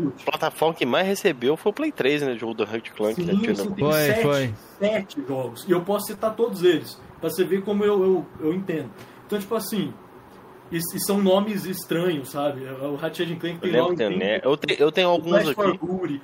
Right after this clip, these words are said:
Speaker 1: Mano, Crash for Booty. Crash for Booty. Crash, Booty é bunda em, em, em inglês, tá ligado? É, tipo, o Ratchet and Clank, ele tinha uma, uma pegada antigamente muito mais ácida. Parecia até um, um South Park mais ameno, tá ligado? Muito mais infantil, mas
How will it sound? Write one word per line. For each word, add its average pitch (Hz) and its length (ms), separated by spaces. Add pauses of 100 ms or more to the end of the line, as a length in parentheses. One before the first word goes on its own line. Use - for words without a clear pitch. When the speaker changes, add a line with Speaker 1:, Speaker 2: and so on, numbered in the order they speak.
(120)
Speaker 1:
Mano, 175 260
Crash 196 340
for 196 300
Booty. 139 440 (200)
Crash 190 260
for 185 240
Booty. 131 320 (520)
Crash, 196 500 (140)
Booty 202 280
é 214 40
bunda 156 520 (120)
em, 151 120
em, 147 380 (580)
em 151 60
inglês, 143 420
tá 135 80
ligado? 135 440 (560)
É, 185 60
tipo, 233 220
o 214 100
Ratchet 220 400
and 196 60
Clank, 220 220
ele 202 140
tinha 226 160
uma, 220 160
uma 180 200
pegada 156 440
antigamente 151 720
muito 190 180
mais 185 300
ácida. 127 420
Parecia 190 380
até 214 120
um, 226 240 (400)
um 180 140
South 208 300 (100)
Park 185 300
mais 180 260
ameno, 151 480
tá 127 120
ligado? 139 340
Muito 196 280
mais 185 220
infantil, 190 480
mas 196 340